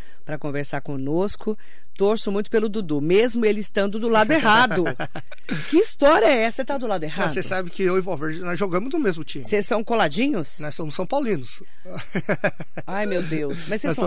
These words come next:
Speaker 2: somos São
Speaker 1: amigos?
Speaker 2: Paulinos, somos amigos, amigos.
Speaker 1: É, joga, vocês jogam no mesmo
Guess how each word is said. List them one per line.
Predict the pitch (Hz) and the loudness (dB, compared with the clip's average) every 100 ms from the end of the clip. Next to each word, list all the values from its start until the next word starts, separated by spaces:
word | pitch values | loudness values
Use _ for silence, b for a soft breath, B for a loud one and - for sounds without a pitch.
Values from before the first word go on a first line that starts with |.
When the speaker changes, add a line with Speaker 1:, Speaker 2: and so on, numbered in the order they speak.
| 170 | 0
Speaker 2:
somos | |
São | 226 | 0
Speaker 1:
amigos? | |
Speaker 2:
Paulinos, | - - 196 156 127 | 0 0 0 -2 -2
somos | - 143 | -4 -4
amigos, | 381 233 175 185 113 | -2 0 0 0 -4
amigos. | 104 135 143 175 135 | -6 -6 -4 -4 -4
Speaker 1:
É, | 208 | -2
joga, | 202 175 175 | -2 -2 -2
vocês | - 202 | -2 -4
jogam | 196 208 | -2 -2
no | 180 | -2
mesmo | 160 143 123 | -2 -2 -2